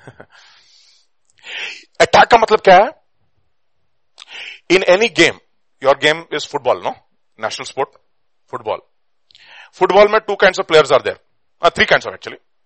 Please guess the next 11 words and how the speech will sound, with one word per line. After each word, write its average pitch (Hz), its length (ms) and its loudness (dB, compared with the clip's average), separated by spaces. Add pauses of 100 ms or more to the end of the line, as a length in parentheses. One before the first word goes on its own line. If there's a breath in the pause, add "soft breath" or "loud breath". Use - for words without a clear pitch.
You 139 100 -6
have 147 160 2
the 135 200 0
striker, 139 400 2 (760)
midfield, 180 400 -2 (320)
defender. 147 320 -2 (640)
Who's 226 180 -8
paid 202 180 2
the 180 60 -6
most? 175 300 -10 (1160)
Striker. 135 680 2